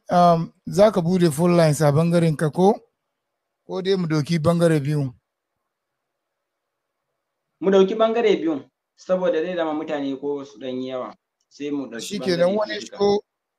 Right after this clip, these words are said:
Speaker 1: ko da bangare na ne ka yi magana da shi. To, amma ga wani,
Speaker 2: To.
Speaker 1: ga wani caller kuma.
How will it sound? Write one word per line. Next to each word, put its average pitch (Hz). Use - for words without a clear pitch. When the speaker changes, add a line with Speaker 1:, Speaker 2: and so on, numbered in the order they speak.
Speaker 1:
ko 247
da 220
bangare 196
na 180
ne 170
ka 170
yi 170
magana 160
da 143
shi. 135
To, 165
amma 175
ga 175
wani, 196
Speaker 2:
To. 170
Speaker 1:
ga 175
wani 185
caller 175
kuma. 147